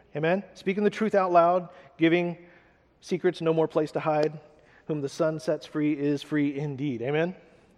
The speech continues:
Amen. Now, now, when it comes to addiction, there's a lot of other steps, um, that you might need to take. The most famous program in America is the twelve-step program. There's a lot of steps, and that's a great, great program. I believe in it. But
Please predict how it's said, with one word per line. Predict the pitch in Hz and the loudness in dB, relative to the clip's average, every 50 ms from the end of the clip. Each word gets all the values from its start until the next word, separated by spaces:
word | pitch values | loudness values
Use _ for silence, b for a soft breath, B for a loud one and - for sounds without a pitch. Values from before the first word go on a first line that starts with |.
| _ _ - | _ _ -14
Amen. | 123 123 131 127 117 104 104 _ B B B B B B B B | -12 -10 -8 -8 -8 -10 -14 _ B B B B B B B B
Now, | 180 185 180 170 170 - - - - - - b b b b b | 4 4 4 4 2 -2 -8 -20 -20 -20 -20 b b b b b
now, | 170 190 170 165 | 2 2 4 4
when | 170 170 | 2 2
it | - | 2
comes | - 208 202 | 0 0 0
to | - 226 | 2 2
addiction, | 185 180 175 - 185 170 | 2 2 0 0 0 0
there's | 156 165 151 | 0 0 0
a | 160 | 0
lot | 139 147 143 156 | 0 2 2 2
of | 170 147 | 2 2
other | 151 147 147 139 | 2 2 0 -2
steps, | - - - 143 139 - - - B B B B B B | -2 0 0 0 0 0 -4 -20 B B B B B B
um, | 143 139 135 123 120 123 | -2 -2 -2 -2 -4 -4
that | 139 143 - | -6 -6 -4
you | 165 | -2
might | 156 151 151 | -2 -2 -2
need | 151 151 147 | -2 -4 -6
to | 139 135 | -6 -4
take. | - 208 202 143 - - - - _ _ - - _ _ - 175 | -2 -2 -2 -2 -4 -10 -18 -20 _ _ -20 -20 _ _ -14 -6
The | 151 160 | 0 0
most | 170 170 170 - | 0 0 0 2
famous | - 165 175 175 160 | 0 2 2 0 -2
program | - - - 170 156 147 165 165 156 | -2 0 2 2 4 4 2 2 2
in | 156 | 2
America | 160 175 208 214 - - 151 | 2 2 0 0 0 0 -2
is | 135 127 | -2 -2
the | - 143 | -4 -8
twelve-step | - - - - 160 156 156 156 156 156 151 - - - 151 - | -8 -8 -4 0 2 4 4 4 4 2 0 -2 -2 -2 -2 0
program. | - 190 233 202 139 120 | 2 0 2 2 0 -2
There's | 131 139 | -2 -2
a | 135 147 | -2 -2
lot | 156 190 196 | -2 -2 -4
of | 175 | -6
steps, | - - 151 123 110 - | -6 -6 -6 -6 -6 -8
and | 139 135 | -8 -8
that's | 147 165 - | -6 -6 -6
a | 160 | -6
great, | 135 147 135 143 156 - - - | -4 -4 -4 -4 -6 -10 -16 -10
great | - 151 143 151 | -6 -6 -6 -4
program. | - 160 175 190 156 120 113 | -4 -6 -6 -6 -8 -12 -12
I | - 135 | -12 -12
believe | 139 147 147 165 165 143 | -10 -8 -6 -6 -6 -8
in | 120 | -8
it. | 104 - B B B B 170 B - | -12 -14 B B B B -16 B 4
But | - 190 170 - - - - - | 6 6 6 4 -2 -18 -18 -20